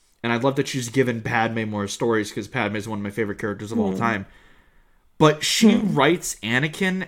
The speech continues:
Speaker 1: as, like, this raging psychopath, and it,
Speaker 2: Yeah.
Speaker 1: she made their, their relationship, like, very uncomfortable.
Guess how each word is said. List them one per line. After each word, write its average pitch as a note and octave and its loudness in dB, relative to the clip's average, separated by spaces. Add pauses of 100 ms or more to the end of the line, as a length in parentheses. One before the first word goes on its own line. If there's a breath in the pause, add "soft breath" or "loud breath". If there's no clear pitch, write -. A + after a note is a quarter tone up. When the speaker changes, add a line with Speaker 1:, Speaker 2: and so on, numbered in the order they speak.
Speaker 1:
as, C3 0
like, A#2 -2
this - 0 (480)
raging D3+ 2
psychopath, F3 2 (880)
and C#3+ 4
it, A#2+ -4
Speaker 2:
Yeah. E3+ 8
Speaker 1:
she - 2
made F3+ 0
their, D#3 4
their D#3 2
relationship, C3+ 0
like, G2+ -2
very A#2+ 2
uncomfortable. G2+ -8